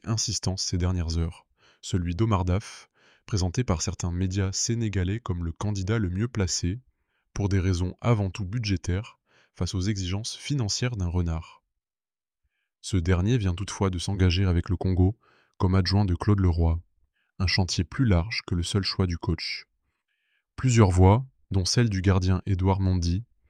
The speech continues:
rappellent sans que les difficultés du Sénégal à ce mondial dépassaient en la seule question du sélectionneur. Polémique contractuelle, primes, tensions internes et problèmes d'organisation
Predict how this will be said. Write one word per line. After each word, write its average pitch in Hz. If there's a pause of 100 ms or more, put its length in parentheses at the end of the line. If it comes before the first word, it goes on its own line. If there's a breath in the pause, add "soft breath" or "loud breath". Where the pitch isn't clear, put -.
(180)
rappellent 92
sans 143
que 107
les 90
difficultés 107
du 90
Sénégal 90
à 95
ce -
mondial 90 (360 soft breath)
dépassaient 104
en 95
la 85
seule 104
question 110
du 92
sélectionneur. 85 (300)
Polémique 92 (180)
contractuelle, 101 (380)
primes, 107 (160)
tensions 95
internes 98 (320 soft breath)
et 104
problèmes 90
d'organisation 95